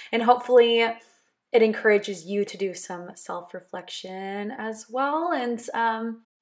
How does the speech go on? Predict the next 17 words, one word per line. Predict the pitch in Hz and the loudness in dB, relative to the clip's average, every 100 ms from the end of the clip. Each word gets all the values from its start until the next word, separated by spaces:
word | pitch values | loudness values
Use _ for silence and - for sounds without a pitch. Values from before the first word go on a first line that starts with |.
| _ _ _ 285 | _ _ _ -12
maybe | 294 277 | -8 -2
write | 285 - | -2 0
down | 262 254 | -2 0
a | |
little | 262 247 | 2 2
list | 240 294 - - | 2 -4 -10 -10
of | 277 | -8
things | - 269 285 269 | -4 -2 -2 0
you're | 277 285 | 2 4
thankful | 294 285 - 294 302 | 4 2 2 2 2
for. | 277 277 311 339 - - - - - | 2 4 6 6 2 -10 -12 -6 2
Um, | 254 254 269 277 285 294 294 294 294 - | 6 6 4 0 -2 -4 -4 -4 -6 -4
yeah, | 440 508 254 | 2 2 2
before | 254 - 277 277 294 285 | -6 6 12 12 12 10
we | 262 247 254 - | 4 -2 2 2
jump | 233 226 220 | 4 2 2
in, | - 208 208 214 | -4 0 2 0